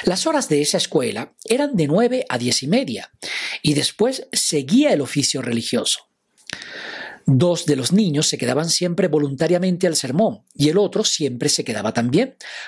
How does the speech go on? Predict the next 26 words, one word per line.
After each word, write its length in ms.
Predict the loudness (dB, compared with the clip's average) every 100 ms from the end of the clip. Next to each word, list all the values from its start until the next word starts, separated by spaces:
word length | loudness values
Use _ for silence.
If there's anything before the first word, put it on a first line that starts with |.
| -10
por 240 | -2 0 0
razones 640 | 0 0 2 0 -2 -2
más 360 | 2 2 0 -6
contundentes. 920 | -6 -4 -4 -2 -4 -4 -4 -4 -6 _ _ -20 _ _ _ _ -18 -8 -4 -2 0
Los 180 | 0
asientos 420 | 0 0 0 0 -2
sin 160 | -4
tapizar 480 | -4 -2 -2 -2 -2
y 120 | 0
altos 420 | 2 0 -2 -4
de 100 | -2
respaldo 560 | 0 -2 0 -2 -2 -2
de 120 | 0
la 80 | 0
iglesia 580 | 2 2 2 -2 -4 -6 -6 -4 -4 0
podrían 360 | 2 4 4
acomodar 460 | 2 0 0 2 2
unas 300 | 2 0 -2
trescientas 640 | -2 0 0 0 -2 -2
personas. 680 | -2 -2 -4 -6 -12 -14 -16 _ _ -12 -6 -4 -4 -4 -2
El 140 | -2
edificio 520 | 0 0 0 0 2 2
era 160 | 4
pequeño 540 | 0 2 0 2 -2 0
e 80 | 0
insignificante, 1040 | 0 -2 -2 -4 -2 -4 -4 -12 -16 -18